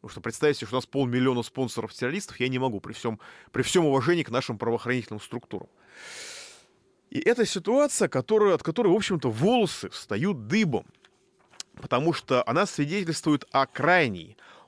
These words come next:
о предельной недобросовестности, и я бы даже сказал, неадекватности, э, по крайней мере, экономических властей российского государства. И этим властям подражают очень энергично и очень эффективно.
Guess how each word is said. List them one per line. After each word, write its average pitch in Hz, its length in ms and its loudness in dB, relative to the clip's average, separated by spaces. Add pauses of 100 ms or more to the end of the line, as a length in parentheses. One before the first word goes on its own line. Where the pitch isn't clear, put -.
о 160 120 2
предельной 135 760 2
недобросовестности, 135 1160 2 (420)
и 107 80 0
я 185 140 6
бы 165 100 2
даже 156 220 2
сказал, 147 440 0
неадекватности, 143 1200 0 (840)
э, 104 300 0
по 98 100 -4
крайней 170 260 2
мере, 147 120 2
экономических 120 600 -2
властей 107 320 -2
российского 107 520 -4
государства. - 580 -10 (600)
И - 60 -2
этим 170 280 2
властям 175 420 2
подражают 170 640 2
очень 143 240 0
энергично 123 520 0
и 123 140 0
очень 120 320 0
эффективно. - 520 -12